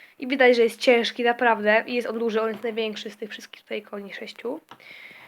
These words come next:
Yy, no i gdyby nie ta noga okropna i te bruzdy, to byłby na fajn-, naprawdę fajnym konikiem. Nie powiem, że nie. No. Yy, także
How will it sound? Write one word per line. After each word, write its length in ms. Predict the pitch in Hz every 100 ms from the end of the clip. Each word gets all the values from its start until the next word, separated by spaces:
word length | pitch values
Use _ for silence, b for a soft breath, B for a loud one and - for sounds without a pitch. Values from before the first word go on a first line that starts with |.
| B B B -
Yy, 80 | 247 247 247 247 277
no 60 | 427
i 420 | 466 427 415 381 - _ _ 254
gdyby 360 | 254 320 320
nie 160 | 320 311
ta 140 | 285
noga 640 | 277 269 277 233 233 240 -
okropna 720 | - 240 240 - 226 220 -
i 140 | 247 220
te 140 | 233
bruzdy, 520 | 220 247 240 202 233
to 180 | 254 277
byłby 280 | 254 277 262
na 120 | 262
fajn-, 360 | 262 349 349 -
naprawdę 420 | 277 302 311 294
fajnym 340 | - 277 262
konikiem. 480 | 254 233 196 - -
Nie 60 | 214
powiem, 300 | 233 233 220
że 120 | 214
nie. 200 | 196 - _ _ _ B B B B B B 220 _ _ -
No. 240 | 113 - _ _ - - 240 247 240
Yy, 60 | 277
także 600 | - 339 320 349 -